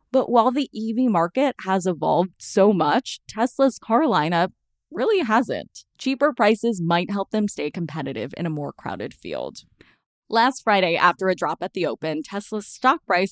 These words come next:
actually closed close to the previous day's price. This week will determine if investors believe these price cuts will stimulate sales enough to make up the loss in revenue,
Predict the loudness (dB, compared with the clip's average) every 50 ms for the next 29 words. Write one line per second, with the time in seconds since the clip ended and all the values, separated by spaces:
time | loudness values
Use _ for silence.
0 | -4 -6 -6 -2 -2 0 0 0 -2 -6 -4 0 4 4 6 6 4 4 2 0
1 | -4 -10 -16 _ -20 -20 -14 -6 -2 0 2 2 2 0 -2 -6 -12 -14 -8 -6
2 | -4 -4 -2 -2 -2 -4 -4 -4 -8 -8 -6 -4 -4 -4 -6 -6 -10 -14 -10 -8
3 | -6 -6 -4 -6 -6 -8 -12 -16 _ _ -4 -2 -2 -2 -4 -6 -12 -16 -16 -18
4 | _ _ _ _ _ _ 2 4 4 4 2 0 -4 -4 -4 -4 -4 -2 0 0
5 | 0 0 -2 -4 -4 -6 -6 -4 -4 -4 -4 -6 -6 -6 -6 -6 -4 -6 -6 -6
6 | -8 -8 -8 -8 -6 -6 -6 -6 -4 -4 -6 -6 -6 -8 -10 -10 -8 -4 -2 0
7 | 0 -2 -2 0 0 0 0 0 -2 -4 -4 -4 -4 -4 -4 -2 -4 -4 -4 -6
8 | -8 -4 0 2 2 2 2 0 0 -2 -2 -2 -6 -8 -6 -4 -2 -2 -2 -2
9 | -2 -2 -4 -2 0 0 0 0 0 _ _ -4 -2 0 0 0 -2 -2 -6 -12
10 | -12 -8 -6 -6 -4 -4 -6 -6 -6 -6 -4 0 0 0